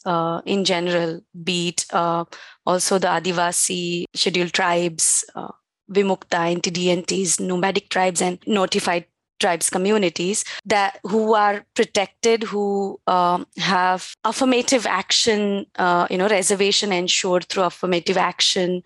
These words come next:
uh, or there is atrocities, um, Prevention of Atrocities Act of nineteen eighty-nine that ensures that, you know, any form of atrocities against, uh, these marginalized communities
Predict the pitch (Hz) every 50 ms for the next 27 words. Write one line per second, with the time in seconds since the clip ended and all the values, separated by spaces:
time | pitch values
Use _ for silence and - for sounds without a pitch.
0 | - - - 196 185 180 180 - - - 202 214 226 202 214 190 185 196 190 180
1 | 202 180 - - 180 175 - - 196 170 - 196 190 185 185 170 - - - -
2 | - 196 180 175 170 165 170 170 170 175 - - _ - - - 240 208 214 208
3 | 220 - 240 226 214 - 208 180 - 190 180 - - 185 196 202 190 - - -
4 | 175 - - - 196 170 - - - 190 180 180 202 185 185 175 - 202 185 185
5 | 196 233 247 247 240 233 208 208 196 - 190 190 190 - - - 190 185 185 175
6 | 175 185 190 185 185 - - - - - - 202 185 180 180 180 190 190 - -
7 | - - 185 185 185 - - 190 175 175 180 175 180 - - - - _ - 185
8 | - 185 175 175 - - 175 165 - 180 180 175 175 175 170 165 - - - -
9 | - - - 180 170 190 175 170 180 170 - - - - - _ - 185 175 175
10 | 175 180 - - _ _ _ _ - 196 185 196 185 175 165 190 175 175 165 180
11 | 175 175 175 - - 175 170 170 170 170 170 175 - - 170 170 170 165 -